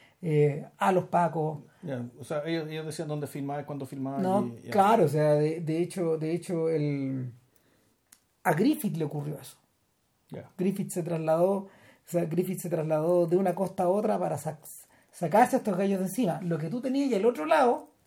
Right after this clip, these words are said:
Speaker 1: era otra cosa, digamos.
Speaker 2: Ya.
Speaker 1: Eh, además, a la mafia no le interesaba trasladarse, eh, en cuerpo y alma a Los Ángeles.
Speaker 2: Ya.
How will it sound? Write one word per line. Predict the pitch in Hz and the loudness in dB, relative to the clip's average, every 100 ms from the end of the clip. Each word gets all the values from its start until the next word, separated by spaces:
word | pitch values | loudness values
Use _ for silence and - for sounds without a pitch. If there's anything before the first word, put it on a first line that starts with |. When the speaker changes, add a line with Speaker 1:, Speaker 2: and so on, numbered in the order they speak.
| _ _ - | _ _ 0
Speaker 1:
era | 180 190 | 4 4
otra | 240 247 | 4 0
cosa, | 302 302 165 147 | 0 -2 0 -2
digamos. | 139 127 120 _ | -4 -10 -14 _
Speaker 2:
Ya. | - 110 - _ _ _ _ | -10 -10 -12 _ _ _ _
Speaker 1:
Eh, | 185 156 156 151 147 147 151 - - _ _ _ - | 0 4 6 8 8 6 0 -8 -20 _ _ _ -6
además, | 151 143 175 | -2 0 2
a | 160 | 0
la | 147 | 0
mafia | 180 185 180 175 - _ - | -2 -2 -6 -6 -18 _ 0
no | 170 | 4
le | 175 | 4
interesaba | 156 156 135 160 180 226 208 190 175 160 156 | 2 -2 0 4 4 6 6 4 4 2 0
trasladarse, | 170 165 165 175 - 180 165 156 151 - _ _ _ _ | 0 2 4 2 0 -2 -2 -2 -6 -16 _ _ _ _
eh, | 226 180 151 139 131 127 151 190 | -4 2 2 2 0 -2 -6 -8
en | |
cuerpo | 147 190 185 175 | 0 0 2 6
y | 180 | 6
alma | 190 175 | 6 4
a | |
Los | 165 | 4
Ángeles. | 190 160 131 107 - _ _ _ - | 4 4 0 -8 -12 _ _ _ -14
Speaker 2:
Ya. | 113 | -12